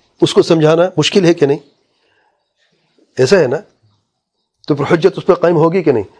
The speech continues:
تو اہل کتاب پر حجت قائم کی جا رہی ہے ان چند الفاظوں کو بیان کرنے سے، اصل مقصد یہ تھا۔ اگلی آیت سورۃ الشورى آیت نمبر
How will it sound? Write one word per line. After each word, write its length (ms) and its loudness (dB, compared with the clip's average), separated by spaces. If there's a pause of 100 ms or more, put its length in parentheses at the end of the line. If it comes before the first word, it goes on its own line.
تو 100 0
اہل 120 4
کتاب 300 -2
پر 80 -2 (100)
حجت 320 0
قائم 180 0
کی 140 0
جا 180 2
رہی 260 -2
ہے 100 2 (160)
ان 180 0
چند 240 0
الفاظوں 360 -2
کو 80 -6
بیان 240 -4
کرنے 260 -16
سے، 120 -20 (140)
اصل 200 -4
مقصد 340 -6
یہ 140 -12
تھا۔ 80 -20 (2250)
اگلی 260 2
آیت 120 0
سورۃ 240 0 (180)
الشورى 300 0
آیت 140 -2
نمبر 200 -4